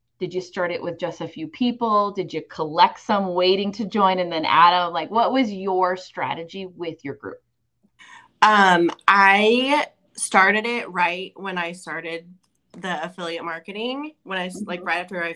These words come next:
Speaker 2: finished the course, the fifteen day challenge. Um, 'cause again, that's what I had seen someone else do, and I didn't really do anything with it, but I did start adding people to it. I have it
Speaker 1: Okay.
Speaker 2: in my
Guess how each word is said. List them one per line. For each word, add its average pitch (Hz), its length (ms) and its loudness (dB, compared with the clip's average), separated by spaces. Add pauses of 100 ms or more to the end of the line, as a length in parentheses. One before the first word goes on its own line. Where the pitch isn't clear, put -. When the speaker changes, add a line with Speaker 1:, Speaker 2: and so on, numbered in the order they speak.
(120)
Speaker 2:
finished 180 340 -10
the 165 80 -12
course, 175 480 -4
the 185 120 -12
fifteen 185 340 -8
day 175 100 -8
challenge. 185 640 -2 (520)
Um, 175 640 0 (300)
'cause 175 360 -10
again, 180 300 -10
that's 170 220 -12
what 165 100 -10
I 156 40 -8
had 165 180 -14
seen 165 220 -16
someone 160 260 -10
else 151 280 -6
do, 208 240 -4
and - 160 -6
I 170 100 -6
didn't 180 420 -8
really 165 260 -10
do 139 220 -12
anything 180 420 -12
with - 200 -18
it, - 160 -10
but 208 100 0
I 208 100 6
did 196 260 -2
start 196 240 -6
adding 175 260 0
people 170 300 -18
to 190 260 -14
it. 262 300 -12 (460)
I 202 60 -2
have 208 160 0
it 196 60 -4
Speaker 1:
Okay. - 60 -8
Speaker 2:
in 180 60 -10
my 170 120 -8